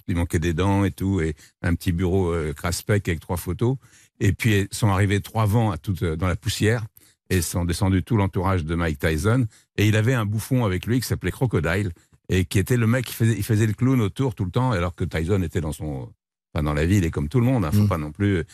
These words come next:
Speaker 1: Et il est arrivé, c'est vrai, quand il arrive, ça, il arrive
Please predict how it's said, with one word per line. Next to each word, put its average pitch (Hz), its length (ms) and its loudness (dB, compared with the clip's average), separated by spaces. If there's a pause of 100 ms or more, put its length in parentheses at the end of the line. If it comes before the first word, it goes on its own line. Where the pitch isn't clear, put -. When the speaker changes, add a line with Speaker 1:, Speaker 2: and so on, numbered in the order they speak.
(220)
Speaker 1:
Et 107 60 2
il 107 60 4
est 113 140 2
arrivé, 131 260 2
c'est 139 140 0
vrai, 139 140 0
quand - 200 -2
il 131 120 2
arrive, 143 280 0
ça, - 220 -2 (380)
il 95 120 0
arrive 95 260 0